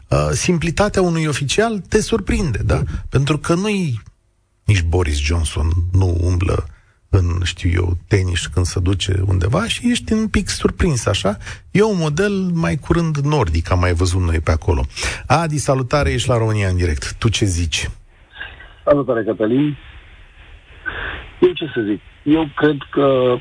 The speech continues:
Speaker 2: trebuie respectată o anumită etichetă. Nu cred că la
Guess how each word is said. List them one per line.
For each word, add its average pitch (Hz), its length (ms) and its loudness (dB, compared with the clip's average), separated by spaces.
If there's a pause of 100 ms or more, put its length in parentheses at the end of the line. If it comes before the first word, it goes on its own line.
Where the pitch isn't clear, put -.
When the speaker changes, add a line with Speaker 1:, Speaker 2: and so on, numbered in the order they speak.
Speaker 2:
trebuie 110 680 2
respectată 113 540 2
o 123 40 4
anumită 120 280 0
etichetă. 107 580 0 (1120)
Nu 123 340 2
cred 113 240 0 (100)
că 107 80 -2
la 92 340 0